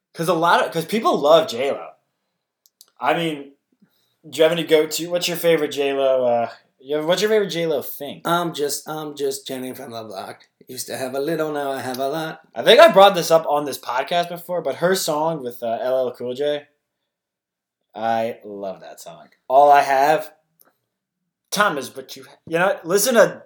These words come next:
Speaker 1: that.
Speaker 2: Yeah, don't play it right now. We could run into some copyright issues, so.
Speaker 1: Should I? Time is what you have, baby girl. I'm, time is what you had, baby girl. I'm what you have.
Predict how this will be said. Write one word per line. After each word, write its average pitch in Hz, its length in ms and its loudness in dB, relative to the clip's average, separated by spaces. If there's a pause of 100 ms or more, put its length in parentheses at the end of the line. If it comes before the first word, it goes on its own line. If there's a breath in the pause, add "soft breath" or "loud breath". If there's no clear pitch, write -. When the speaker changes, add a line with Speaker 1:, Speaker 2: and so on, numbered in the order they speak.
(140)
Speaker 1:
that. 156 300 4
Speaker 2:
Yeah, - 60 -14
don't 151 220 -4
play 135 200 -2
it 107 80 -8
right 110 120 -6
now. 104 160 -8
We 110 60 -8
could - 160 -12
run 113 140 -12
into 104 140 -14
some - 140 -8
copyright 101 520 -8
issues, - 360 -12
so. - 440 -12 (680)
Speaker 1:
Should 110 220 -18
I? 101 380 -16
Time 165 400 0
is 143 120 -6
what 143 200 -6
you 127 60 -6
have, 127 420 -6
baby 127 240 -8
girl. 113 280 -10
I'm, 120 200 -14 (320)
time 196 280 4
is 180 140 -2
what 180 220 -4
you 147 80 -8
had, 151 640 -2 (240)
baby 143 260 -2
girl. 143 240 4
I'm 139 80 0
what 120 220 -6
you 101 80 -14
have. 104 480 -10